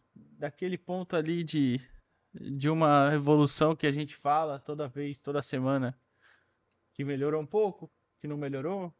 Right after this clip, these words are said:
ou vai, não vai, e aí o Santos se mantém nessa montanha-russa de, de instabilidade, né?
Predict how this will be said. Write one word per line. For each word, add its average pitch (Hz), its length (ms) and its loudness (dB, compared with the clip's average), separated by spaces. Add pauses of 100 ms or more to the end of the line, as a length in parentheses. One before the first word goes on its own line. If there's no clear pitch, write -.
(160)
ou 131 220 -4
vai, 165 300 12
não 147 120 -2
vai, 160 520 -4
e 170 120 -10
aí 165 80 -6
o 160 60 -6
Santos 160 260 -12
se - 60 -14
mantém 156 400 -6
nessa 151 420 2 (1200)
montanha-russa 180 880 0
de, 160 280 -8
de 151 100 -8
instabilidade, 151 840 -6
né? 123 140 -14